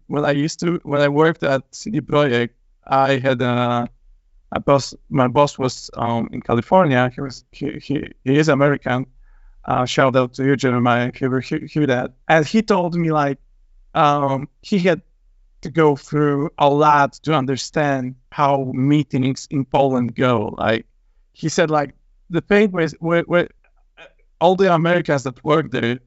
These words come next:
get this feeling like they came to the meeting and what in their mind, um, they get a very negative feedback, and all the Polish guys were high-fiving, like, "Yeah, we got it."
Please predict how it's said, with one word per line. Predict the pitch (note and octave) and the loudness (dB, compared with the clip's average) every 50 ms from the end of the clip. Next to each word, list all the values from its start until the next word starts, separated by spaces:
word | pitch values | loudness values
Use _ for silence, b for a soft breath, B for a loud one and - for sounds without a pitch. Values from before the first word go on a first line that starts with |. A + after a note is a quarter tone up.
| _ _ _ _ _ _ _ _ | _ _ _ _ _ _ _ _
get | - D#3 C#3+ C#3 | -2 -2 0 0
this | D#3+ C#3+ - - | -2 -4 -4 -4
feeling | - E3 E3 E3 D#3+ C3+ | -2 -2 -2 0 0 -2
like | C3 C3 B2 B2 A#2+ - _ - | 0 -2 -2 -2 -4 -8 _ -2
they | C#3+ C#3+ | -2 -2
came | - - G3 A3+ A3+ | 2 2 2 2 2
to | - G#3 | 0 -2
the | D3+ C#3+ C3+ B2 | -2 -2 -2 0
meeting | C3+ C3+ B2 - - A#2 A#2 A#2+ C3 - _ _ _ - | -2 -4 -4 -2 -4 -2 -2 -2 -4 -6 _ _ _ -6
and | B2+ C3 C3+ B2 | -4 -4 -4 -4
what | - C#3 C#3+ D3 - _ _ | -2 -2 -2 -2 -4 _ _
in | - C3+ C3 B2+ | -2 -2 0 2
their | E3 F#3+ A3+ A#3+ | 2 4 4 4
mind, | G3+ D#3+ C3+ B2+ B2+ B2+ B2 C3+ D3 - _ _ - | 2 0 0 -2 -2 -2 -4 -4 -6 -8 _ _ -2
um, | D3 C#3 C3+ C3 C3 B2+ B2 C#3 C3 A#2+ | 0 2 2 2 0 -2 -4 -6 -2 0
they | C#3+ C#3+ C#3 | 0 0 2
get | C#3+ D#3 C#3+ C#3 C3+ C#3 C3+ C#3 - _ _ _ _ _ _ _ _ - | 2 0 2 2 0 -4 -6 -8 -12 _ _ _ _ _ _ _ _ -6
a | - | 0
very | C#3 F3 E3+ E3+ | 0 2 2 4
negative | F3 F3+ F3+ D#3+ C#3+ - C#3 A#2+ | 4 2 4 2 0 -2 -2 -8
feedback, | - - - F#3+ E3 - - B2+ A2+ A2+ C3 - _ _ _ | -6 -4 -4 -4 -4 -2 -4 -2 -2 -2 -4 -6 _ _ _
and | - D#3 E3+ | 0 2 2
all | F3 F3 | 4 4
the | E3 D#3 | 2 0
Polish | - F3+ F3 F3 F3 C#3+ A#2+ | 0 0 2 2 0 0 0
guys | B2+ C#3+ C#3+ C3+ - | 0 -2 -2 -2 -4
were | D3 C3 | -8 -4
high-fiving, | A#2 D#3 D#3+ D#3+ D3 - - C3+ C3+ C3 C#3 C3 A#2+ | 0 0 2 2 0 0 -2 -4 -4 -4 -6 -8 -6
like, | B2 A#2+ A2+ C#3+ | -6 -6 -4 2
"Yeah, | F#3 A#3 C#4+ C#4+ G3 | 2 4 4 4 4
we | D3 D#3 D#3+ | 2 2 2
got | F#3+ A3+ B3 - B2 | 4 4 2 2 -2
it." | A#2+ - | -8 -12